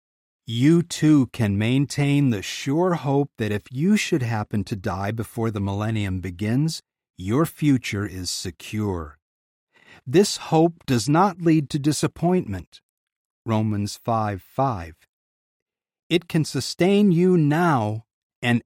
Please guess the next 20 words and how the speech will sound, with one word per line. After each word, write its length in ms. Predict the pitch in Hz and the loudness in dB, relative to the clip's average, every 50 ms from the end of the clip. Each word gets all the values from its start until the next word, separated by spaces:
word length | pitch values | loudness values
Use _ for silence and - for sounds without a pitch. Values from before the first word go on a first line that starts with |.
| - | -2
add 340 | - 147 160 180 190 185 156 | -2 0 2 2 2 2 0
to 140 | - - 160 | 0 -2 0
your 240 | 143 131 127 127 117 | 2 2 2 2 0
joy 580 | 110 107 104 117 156 160 135 110 101 98 95 | -2 -4 -2 2 2 2 2 2 0 -2 -2
in 160 | 92 101 110 104 | -2 -2 -4 -4
serving 560 | - - - 123 120 123 120 131 131 127 123 | -4 -6 -4 -2 0 0 0 0 0 0 0
God. 500 | 113 113 101 98 90 82 78 82 82 _ _ _ _ _ _ _ _ _ _ _ _ _ _ _ _ _ _ | -2 -2 -6 -6 -8 -10 -12 -14 -16 _ _ _ _ _ _ _ _ _ _ _ _ _ _ _ _ _ _
But 200 | - 120 - - | -6 -6 -4 0
there 220 | - 131 147 160 | 0 2 4 4
is 200 | 143 127 110 - | 4 2 0 -2
more 480 | 107 92 98 113 139 180 196 180 143 120 | -4 -2 0 0 2 2 4 4 2 2
that 180 | 104 107 - - | 0 -2 -6 -4
we 140 | 104 104 | -4 -4
can 240 | - - 113 95 95 | -4 -2 -4 -2 -2
learn 260 | 101 101 101 95 95 | 0 0 0 -2 -2
from 220 | 92 - - 92 87 | -4 -4 -6 -6 -6
First 360 | - - 117 107 98 - - - | -4 -2 -2 -2 -2 -4 -10 -12
Corinthians 580 | - - 107 101 98 - - 101 92 92 90 - | -6 -4 -2 -2 -2 -2 -4 -4 -2 -4 -4 -6
chapter 400 | - - 104 92 90 - - 90 | -6 -4 -4 -4 -4 -6 -8 -10
fifteen, 680 | - - - 90 - - - 98 90 82 80 78 80 | -8 -6 -8 -8 -8 -8 -8 -6 -6 -6 -6 -10 -12